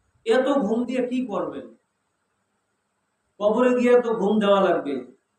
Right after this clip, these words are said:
আর সেখানে যদি জাহান্নামের আগুন জ্বলে, ঘুমানোর কোনো কায়দা আছে? তাই ঘুমের সাবানাত এখান থেকে জোগাড় করে যাওয়া লাগবে।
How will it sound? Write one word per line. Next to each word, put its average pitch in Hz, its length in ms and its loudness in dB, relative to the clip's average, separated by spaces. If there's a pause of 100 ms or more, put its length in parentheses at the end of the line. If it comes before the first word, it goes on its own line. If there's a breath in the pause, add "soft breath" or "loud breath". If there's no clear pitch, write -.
(520)
আর 156 40 -14
সেখানে 196 440 -2
যদি 226 220 -2
জাহান্নামের 220 540 2
আগুন 208 200 0
জ্বলে, 196 220 -2
ঘুমানোর 190 360 0
কোনো 190 200 -4
কায়দা 180 320 2
আছে? - 200 -4 (1080)
তাই 156 160 -4
ঘুমের 214 360 0
সাবানাত 220 520 0
এখান 214 320 -6
থেকে 202 220 -6
জোগাড় 196 420 2
করে 190 160 0
যাওয়া 151 220 2
লাগবে। 117 320 -4